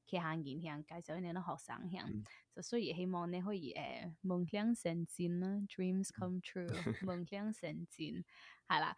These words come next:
Speaker 1: 好，呃，我講返我惠山話啦，因為你很多嘢要學，我外文學咧，講你呢個秘密，其實我係好等學外文學。
Speaker 2: 嚇？
Speaker 1: 係，因為，呃，唔，唔需要因為咧，我覺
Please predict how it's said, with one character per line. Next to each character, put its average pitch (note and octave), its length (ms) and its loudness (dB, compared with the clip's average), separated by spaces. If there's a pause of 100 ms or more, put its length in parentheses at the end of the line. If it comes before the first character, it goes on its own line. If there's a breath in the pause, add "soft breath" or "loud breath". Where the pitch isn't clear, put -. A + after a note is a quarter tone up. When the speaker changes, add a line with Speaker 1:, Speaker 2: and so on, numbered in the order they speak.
(220 soft breath)
Speaker 1:
好， F#3 380 8 (120)
呃， F#3+ 340 8
我 G3 200 0
講 E4 240 4
返 B3 340 6
我 A3 200 6
惠 G3+ 160 4
山 G3 220 2
話 F3 140 6
啦， A3 120 6
因 C#4 160 8
為 B3+ 160 8
你 B3 560 8
很 F#3 180 4
多 C4+ 120 8
嘢 G3 200 6
要 F#3 120 6
學， - 240 2
我 F3+ 180 6
外 E3 200 0 (100)
文 D#3 120 -2
學 F3 400 2
咧， G3+ 120 4 (800 soft breath)
講 A3 140 4
你 F#3+ 100 4
呢 G#3+ 80 4
個 G#3 120 2 (100)
秘 F3+ 160 4
密， E3+ 100 4
其 F3 120 -4
實 F3 140 0
我 F3 60 4
係 F3 140 6
好 F3+ 180 4 (480)
等 F3 460 6 (100)
學 E3+ 340 6
外 E3 120 4
文 E3 200 2
學。 F3+ 420 6
Speaker 2:
嚇？ G#2+ 460 4 (160)
Speaker 1:
係， G3 500 10 (380 loud breath)
因 C#4 220 8
為， G#3+ 380 12 (120)
呃， G3+ 460 8
唔， G#3+ 320 10
唔 G#3+ 40 10
需 D4+ 100 6
要 E4 40 10
因 A3 280 10
為 F#3 200 10
咧， A3 320 10
我 G#3+ 80 2
覺 G#3+ 80 0